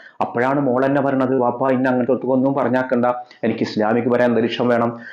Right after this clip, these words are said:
മുഖമൊക്കെ മറച്ചിട്ട് ഞാൻ അത്തരം ഒരു കാര്യാലയത്തിലാണ് ഞാൻ പഠിക്കുന്നത്." അങ്ങനത്തെ ഒരു, അങ്ങനെ ഈ സുമയ്യാനെ കൊണ്ടാക്കിയിട്ട് രണ്ട് വർഷം പ്ലസ് ടു കഴിഞ്ഞു. പ്ലസ് ടു കഴിഞ്ഞ് പ്ലസ് ടുവിലൊക്കെ നല്ല മാർക്കുണ്ട്, ഇനി ഡിഗ്രിയാണ്, ആ ഡിഗ്രിയൊക്കെ അവിടെ തന്നെ കൊടുക്കണത്. അ-, പക്ഷേ ഈ മകളുടെ സ്വഭാവ രീതികളൊക്കെ മാറാൻ തുടങ്ങി. മകൾക്ക് എപ്പോഴും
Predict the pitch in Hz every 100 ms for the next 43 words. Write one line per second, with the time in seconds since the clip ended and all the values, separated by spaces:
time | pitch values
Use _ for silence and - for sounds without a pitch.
0 | - 120 117 120 127 113 117 127 123 117
1 | 120 117 - 120 120 120 113 107 117 120
2 | 117 120 120 120 120 117 110 107 113 131
3 | 131 - - - 113 170 185 185 156 117
4 | 117 120 127 135 117 107 117 107 104 107
5 | 101 113 127 107 - 120 113 117 - 120
6 | 117 117 117 104 - _ _ _ _ -
7 | - 98 - 117 117 117 107 95 113 113
8 | 120 120 113 117 104 104 120 117 139 120
9 | 113 135 143 113 - - - 120 117 104
10 | 120 127 135 110 117 123 135 120 92 101
11 | 92 - - - 120 147 143 175 170 151
12 | 180 156 117 113 127 127 - 101 110 120
13 | 123 107 104 104 110 113 117 110 104 95
14 | 104 95 101 117 131 170 - 127 - 127
15 | 120 -